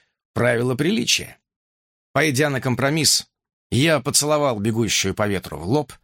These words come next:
когда Синдж отвернулась. Минуту спустя я в безопасности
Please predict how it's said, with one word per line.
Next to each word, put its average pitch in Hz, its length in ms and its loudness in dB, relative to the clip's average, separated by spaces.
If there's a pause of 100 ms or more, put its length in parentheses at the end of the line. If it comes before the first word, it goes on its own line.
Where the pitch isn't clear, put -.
(340)
когда 175 320 2
Синдж - 460 0
отвернулась. 80 800 -4 (640)
Минуту 180 360 2
спустя 170 480 0
я 135 200 0
в 113 80 -4
безопасности 117 960 0